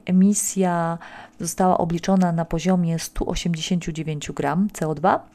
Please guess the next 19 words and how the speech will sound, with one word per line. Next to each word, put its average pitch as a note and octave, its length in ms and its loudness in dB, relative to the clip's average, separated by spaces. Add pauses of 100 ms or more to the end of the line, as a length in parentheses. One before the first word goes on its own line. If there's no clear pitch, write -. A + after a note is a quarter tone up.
(840)
a F3+ 80 2
w D3+ 60 -4
drugim, F3 580 2
e, F3 200 -2
w - 20 -10
drugiej A#3+ 340 0
opcji - 340 -4
wybrałam G#3 480 2
tradycyjną F#3+ 600 0
pralkę D#3+ 480 -2 (580)
załadowaną F#3 680 4
do - 100 -2
pełna D#3+ 400 -4
tymi F3+ 240 -2
t-shirtami, A3+ 680 0 (460)
e, F#3 320 4
pranie G#3 480 6
w - 240 -10
programie F3 460 4